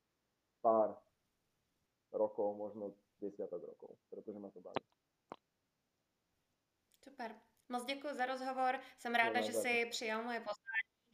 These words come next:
Speaker 2: a budu doufat, že se uslyšíme ještě někdy.
Speaker 1: Určite,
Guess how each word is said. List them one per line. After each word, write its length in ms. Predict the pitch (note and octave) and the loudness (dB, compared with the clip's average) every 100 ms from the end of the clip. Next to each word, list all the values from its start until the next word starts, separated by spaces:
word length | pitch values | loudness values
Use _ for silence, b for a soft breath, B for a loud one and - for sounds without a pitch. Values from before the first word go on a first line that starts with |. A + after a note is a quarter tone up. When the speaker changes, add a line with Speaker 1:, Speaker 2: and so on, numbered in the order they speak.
| B B | B B
Speaker 2:
a 240 | G#3 G3+ | 4 4
budu 280 | G#3+ A#3 A#3 A3 | 4 2 2 4
doufat, 480 | G#3+ F#3+ - A#3 A3 | 4 4 4 4 4
že 200 | A#3+ A3 | 4 2
se 140 | A3+ | 0
uslyšíme 420 | G#3+ G#3+ A3+ A#3 A3 | -6 -6 -6 -4 -4
ještě 220 | A3 A#3 | -4 -6
někdy. 300 | A#3+ B3 G#3 | -6 -4 -4
Speaker 1:
Určite, 460 | D#3 F#3 A3+ C#3 | -4 0 6 6